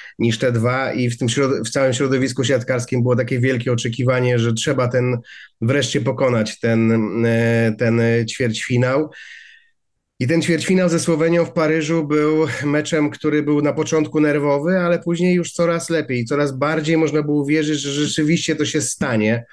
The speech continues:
E, niesamowite reakcje siatkarzy, e, którzy szczęśliwi, płacząc, padali na boisko po meczu, ciesząc się, naprawdę gdyby, i, i, i ciesząc się jak po medalu, nie chcę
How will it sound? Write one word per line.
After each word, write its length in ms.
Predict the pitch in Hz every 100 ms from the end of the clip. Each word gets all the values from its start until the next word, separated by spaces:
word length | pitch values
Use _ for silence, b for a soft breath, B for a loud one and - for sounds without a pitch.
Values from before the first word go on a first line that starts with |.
| B B _ -
E, 460 | 123 123 123 127 131
niesamowite 720 | 151 170 170 160 156 156 151
reakcje 440 | 151 151 - 147
siatkarzy, 640 | 143 139 - 139 117 117
e, 760 | 131 139 143 98 123 123 123 120
którzy 800 | 110 135 123 139 139 139 139 95
szczęśliwi, 960 | 117 - 143 - 151 147 151 151 156 151
płacząc, 540 | - 143 143 - 147 143
padali 480 | 139 135 135 139 139
na 340 | 135 135 131 B B - 123
boisko 420 | 135 139 135 151
po 120 | 143
meczu, 280 | 127 120 147
ciesząc 460 | 120 147 - 139 123
się, 260 | 147 135 B B B B _ 131
naprawdę 400 | 131 151 151 156
gdyby, 520 | 143 147 151 151 131
i, 580 | 135 139 131 131 101 139
i, 240 | 135 -
i 400 | - - - -
ciesząc 320 | 120 156 165 156
się 80 |
jak 180 | 156 151
po 100 | 170
medalu, 580 | 160 156 190 151 131 123
nie 140 |
chcę 60 | 131